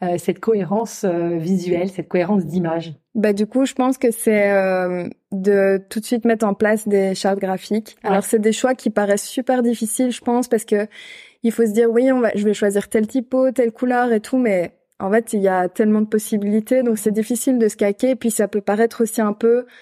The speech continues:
Speaker 2: il faut essayer de trouver des choses intemporelles, et ça, c'est pas facile non
Speaker 1: Non.
Speaker 2: plus. Donc, euh,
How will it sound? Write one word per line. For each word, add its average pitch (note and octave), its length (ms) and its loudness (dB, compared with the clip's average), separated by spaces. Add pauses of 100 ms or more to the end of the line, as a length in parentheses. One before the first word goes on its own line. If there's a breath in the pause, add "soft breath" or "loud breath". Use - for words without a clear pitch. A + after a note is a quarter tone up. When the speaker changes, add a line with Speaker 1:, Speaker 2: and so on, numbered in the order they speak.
(800 soft breath)
Speaker 2:
il G#3+ 100 -6
faut A#3 80 4
essayer A#3 180 0
de A3 40 -6
trouver A#3+ 180 0
des A3 100 2
choses A3+ 220 0
intemporelles, G#3+ 840 0
et G#3 80 -2
ça, G#3 140 0
c'est G#3 120 -6
pas G3 140 -2
facile A3+ 460 -2
non G3+ 160 2
Speaker 1:
Non. F#3 60 -2
Speaker 2:
plus. A3+ 200 -2 (140)
Donc, G#3 300 0
euh, G3 460 0